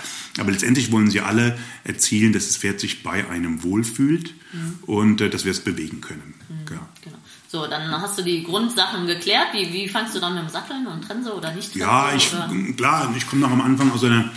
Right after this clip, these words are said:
Speaker 1: als ich die ersten Videos und Bilder gesehen habe, da die Earl Dunning-Bilder oder Mike Cavill oder was auch immer, da hat man den Sattel draufgetan, hat im Roundpen angegurtet und dann sind die da rumgebockt, zwei Minuten oder drei Minuten. Aber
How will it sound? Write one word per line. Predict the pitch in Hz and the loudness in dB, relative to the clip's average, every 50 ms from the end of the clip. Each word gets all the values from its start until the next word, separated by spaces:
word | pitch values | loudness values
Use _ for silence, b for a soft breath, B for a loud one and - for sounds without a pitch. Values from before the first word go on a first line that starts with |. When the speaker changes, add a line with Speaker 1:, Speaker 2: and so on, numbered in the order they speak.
| B B B B B B B | B B B B B B B
Speaker 1:
als | 120 113 110 | 2 2 2
ich | 110 | 2
die | 123 | 2
ersten | 120 117 - 117 110 | 0 0 0 2 4
Videos | 107 120 135 127 113 110 | 6 8 8 8 8 6
und | 104 110 | 6 8
Bilder | 120 127 131 131 | 8 8 8 6
gesehen | 123 117 104 113 120 117 110 | 6 4 6 6 6 6 6
habe, | 110 113 107 113 | 6 4 2 2
da | 107 110 110 113 | 2 2 4 4
die | 104 101 101 104 101 | 4 4 4 2 2
Earl | 95 98 107 104 | 2 0 -2 0
Dunning-Bilder | 95 95 104 110 107 98 101 101 101 101 98 101 | 0 2 4 4 4 4 4 2 0 0 0 -2
oder | 95 92 | -2 -2
Mike | 90 95 95 92 92 - 90 | -2 -2 -4 -4 -4 -6 -6
Cavill | 92 101 98 95 | -6 -4 -4 -4
oder | 92 92 87 | -4 -6 -6
was | 90 92 92 | -6 -6 -6
auch | 90 87 | -4 -2
immer, | 95 98 98 98 B B B B B B B | 0 0 0 0 B B B B B B B
da | - - | -4 -2
hat | - | 2
man | 151 110 | 2 4
den | 107 104 | 4 4
Sattel | 101 - 110 110 | 2 2 2 2
draufgetan, | 101 98 101 101 - - - - 95 98 104 104 101 95 95 | 2 2 2 0 0 -2 -4 -2 0 2 2 4 4 2 0
hat | 95 - - - - - | -2 -4 -8 -12 -10 -4
im | - 104 | -2 0
Roundpen | 87 92 98 95 101 101 104 - | 2 2 2 2 2 0 -2 -2
angegurtet | 92 95 98 95 - - 101 101 98 | 0 0 0 0 0 0 2 2 2
und | 95 90 | 2 2
dann | 98 95 90 | 2 2 2
sind | 90 101 101 | 2 2 2
die | 104 101 | 2 2
da | 98 95 | 2 2
rumgebockt, | 90 95 107 104 - - 101 87 - - 131 - - | 2 2 2 2 2 2 0 0 -2 -4 -6 -6 -4
zwei | - 101 98 101 | -2 0 2 4
Minuten | 101 98 101 98 92 98 98 | 4 4 4 2 2 2 0
oder | 95 95 95 92 | 0 0 0 -2
drei | 87 - - - 101 101 | -2 -4 -6 -4 0 2
Minuten. | 101 98 98 95 95 98 | 4 4 4 4 4 4
Aber | 98 95 | 2 2